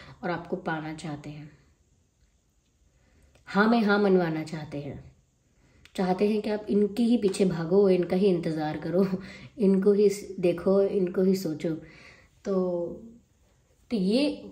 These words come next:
ये खुद वो सब नहीं कर रहे हैं, ये चाह रहे हैं कि आप वैसा करें, इनको ही देखें, इनको ही सोचें, इनके ही पीछे भागें।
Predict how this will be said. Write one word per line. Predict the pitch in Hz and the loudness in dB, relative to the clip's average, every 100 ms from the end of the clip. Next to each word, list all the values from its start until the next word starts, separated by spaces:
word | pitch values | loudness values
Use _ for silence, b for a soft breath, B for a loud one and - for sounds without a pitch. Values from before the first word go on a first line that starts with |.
| - | -8
ये | 226 294 | 0 0
खुद | 294 262 | 2 2
वो | 294 302 | 2 2
सब | 294 311 | 0 0
नहीं | 311 349 | 2 2
कर | 254 | 0
रहे | 165 151 | -2 -4
हैं, | 170 135 - | -6 -8 -12
ये | 185 180 | -4 -2
चाह | 214 240 190 | 0 0 0
रहे | 185 | 0
हैं | 226 247 | -2 -6
कि | 247 269 - | -6 -10 -10
आप | - 185 240 180 | -6 -6 -6 -8
वैसा | 165 160 | -10 -10
करें, | 151 156 165 | -12 -10 -8
इनको | 180 170 | -8 -6
ही | 185 | -4
देखें, | 180 165 160 180 | -4 -6 -6 -8
इनको | 165 - | -8 -10
ही | 170 | -10
सोचें, | 175 165 160 175 160 | -8 -10 -8 -10 -12
इनके | 156 180 | -12 -6
ही | 185 | -6
पीछे | 170 160 175 | -6 -8 -6
भागें। | 165 151 151 156 - | -6 -8 -8 -12 -14